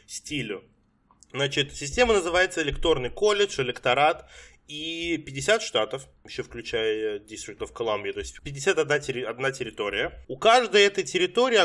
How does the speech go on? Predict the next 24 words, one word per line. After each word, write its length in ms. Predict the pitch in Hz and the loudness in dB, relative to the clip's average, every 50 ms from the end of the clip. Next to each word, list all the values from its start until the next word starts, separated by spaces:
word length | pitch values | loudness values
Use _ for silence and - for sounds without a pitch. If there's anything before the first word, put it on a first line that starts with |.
| 151 | 4
есть 240 | 156 180 180 - - | 0 -4 -6 -6 -8
определённое 640 | - 120 127 127 - 131 127 135 147 170 180 170 160 | -6 -6 -6 -4 -6 -6 -6 -4 -4 -2 -2 -2 -2
количество 400 | - 143 143 170 160 - - 135 | -2 -2 -4 -4 -4 -4 -4 -4
выборщиков. 680 | 123 123 160 175 131 123 117 - - - - - 95 - - - - - | -2 2 2 2 2 0 -2 -4 -6 -10 -12 -12 -14 -14 -16 -20 -10 -4
То 60 | - | -2
есть 200 | 135 131 - - | -2 -2 -2 -4
не 120 | 143 151 147 | -6 -6 -4
прямое 480 | 139 147 151 165 180 220 269 302 302 | 0 0 0 4 4 4 4 4 4
голосование, 880 | 220 190 175 160 147 143 - 139 120 117 113 104 98 95 95 92 90 - _ - - - | 2 4 4 4 4 4 2 0 2 2 2 0 0 -2 -6 -10 -12 -14 _ -12 -12 -4
кто 180 | - - 175 170 | 2 6 6 6
набрал 300 | 165 156 156 151 160 147 | 6 6 6 4 4 4
больше 460 | 135 147 151 139 - - 127 117 - - - - _ _ - | 4 4 4 4 4 4 2 2 2 0 -8 -20 _ _ -20
голосов 580 | 117 123 131 131 151 151 156 151 - 147 - 139 | -18 -6 2 6 6 6 6 6 4 4 4 4
от 100 | 127 135 | 2 2
всей 180 | - - 131 131 | 0 -2 -4 -2
страны, 300 | - - 123 127 123 120 | 0 2 2 4 4 2
тот 180 | 123 120 - | 0 -2 -2
и 40 | 127 | 0
выигрывает. 640 | 117 120 120 117 - 113 104 101 101 104 101 98 - | 0 0 0 0 -2 -2 -2 0 0 -2 -2 -4 -4
То 80 | 110 | -6
есть 120 | 104 101 - | -8 -8 -8
как 200 | - 101 95 - | -10 -10 -8 -8
в 20 | |
России, 720 | - 101 101 - - - 185 190 190 180 175 170 160 147 | -6 -6 -6 -6 -6 -4 -4 -2 0 2 2 2 2 2